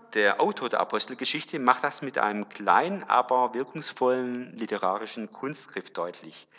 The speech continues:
Bisher hieß es immer Barnabas und Paulus in dieser Reihenfolge.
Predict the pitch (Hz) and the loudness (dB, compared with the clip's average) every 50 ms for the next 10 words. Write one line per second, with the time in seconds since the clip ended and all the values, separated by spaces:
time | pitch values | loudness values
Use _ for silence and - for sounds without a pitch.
0 | - - - _ - 175 180 - - 208 185 165 160 151 - - 117 - - 117 | -20 -20 -20 _ -6 -4 -2 -2 0 0 0 0 0 -4 -6 -6 -10 -10 -8 -6
1 | 147 160 165 170 180 - - - - - _ _ _ _ _ _ _ - 92 - | -2 0 0 0 0 -4 -12 -20 -20 -20 _ _ _ _ _ _ _ 4 4 4
2 | 131 147 151 143 - 123 123 - - - - - - - _ - 117 113 - - | 6 4 2 4 6 6 6 6 2 -4 -8 -12 -16 -16 _ -4 -4 -4 -4 -2
3 | 95 82 85 85 78 76 71 - - - - - _ _ _ _ _ _ _ _ | -2 -2 -2 -2 -4 -8 -10 -10 -14 -16 -18 -20 _ _ _ _ _ _ _ _
4 | _ _ _ _ _ - 98 95 - 113 120 - 151 139 104 90 82 82 82 80 | _ _ _ _ _ -14 -14 -12 -10 -10 -6 -2 -2 2 4 4 4 4 2 -6
5 | - - 78 69 - - - 65 - | -10 -10 -8 -10 -8 -10 -14 -14 -14